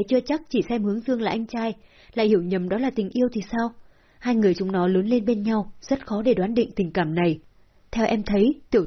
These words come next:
tử nhà họ Lục này cũng không tồi, cũng là khá ra dáng đấy. Đôi mắt cười lên giống như hoa đào vậy, em thích. Hơn nữa, gia thế nhà người ta cũng tốt mà, phải không?" Thủy Sam cũng hài lòng đứa trẻ này lắm. Nhưng Vũ Phong lại không nghĩ như vậy.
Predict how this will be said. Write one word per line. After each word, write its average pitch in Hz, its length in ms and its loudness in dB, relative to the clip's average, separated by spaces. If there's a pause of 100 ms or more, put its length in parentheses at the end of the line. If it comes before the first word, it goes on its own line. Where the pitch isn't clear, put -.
tử 196 120 4
nhà 165 160 -4
họ 185 160 -6
Lục 196 220 -2
này 180 180 -2 (100)
cũng 190 180 -4
không 240 160 -4
tồi, 190 240 4 (300)
cũng 233 160 -2
là 262 160 4
khá 180 200 -2
ra 226 140 -2
dáng 190 260 0
đấy. 302 180 2 (400)
Đôi 208 140 2
mắt 254 260 -2
cười 185 240 2
lên 196 200 2
giống 202 180 -2
như 240 80 0
hoa 226 180 0
đào 190 280 2
vậy, 175 200 0 (180)
em 208 180 -2
thích. 311 220 2 (520)
Hơn 220 220 2
nữa, 233 260 2 (200)
gia 220 80 0 (120)
thế 208 120 4
nhà 254 100 2
người 185 160 4
ta 190 300 0
cũng 180 200 -4
tốt 285 140 2 (160)
mà, 175 140 -2 (140)
phải 196 140 -2
không?" 240 240 0 (1160)
Thủy 185 180 2 (100)
Sam 196 260 -2
cũng - 140 -4
hài 208 200 2
lòng 170 220 2
đứa 208 60 2
trẻ 233 140 0 (100)
này 170 140 2
lắm. 220 160 2 (960)
Nhưng 196 320 2
Vũ 190 200 0
Phong 214 160 0
lại 190 100 2
không 208 200 2
nghĩ 208 140 2
như 254 160 2
vậy. 208 180 0